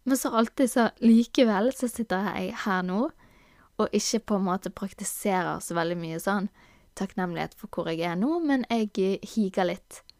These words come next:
etter mer da. Men jeg har faktisk kommet til et punkt der jeg føler at det er, eh, litt grann sunt. Og at det faktisk gir meg noe da, fordi at jeg klarer å luke ut de dagene der jeg skal være grei med meg selv, og ikke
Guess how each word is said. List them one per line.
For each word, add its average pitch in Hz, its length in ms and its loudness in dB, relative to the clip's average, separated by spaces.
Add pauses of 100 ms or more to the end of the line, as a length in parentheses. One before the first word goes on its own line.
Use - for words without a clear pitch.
(360)
etter 208 220 -2
mer 185 260 0
da. 156 200 -4
Men 247 100 2
jeg 269 180 6
har - 180 -6
faktisk - 320 -4
kommet 214 240 -2
til 170 120 -4
et - 140 -10
punkt 202 240 -4
der 160 80 -6
jeg 165 140 -6
føler 190 460 -4
at 190 160 -6
det - 160 -8
er, 156 220 -6 (680)
eh, 180 340 -4
litt 233 180 -2
grann 240 340 2
sunt. - 520 -4 (920)
Og 214 140 2
at - 240 -2 (100)
det 226 140 2
faktisk - 760 -4
gir 233 300 4
meg 165 140 -2
noe - 180 -4
da, 196 120 -2
fordi 208 580 0
at 185 140 -8
jeg 190 120 -4
klarer 185 400 -2
å 180 100 2
luke 180 300 -6
ut 196 200 -4
de 208 160 -4
dagene 185 440 -2
der 185 140 -2 (100)
jeg 190 80 -4
skal - 200 -6
være 180 120 -4
grei 185 180 -2
med 180 160 -6
meg 180 100 -8
selv, 233 260 -4 (480)
og 190 60 2
ikke 180 500 -2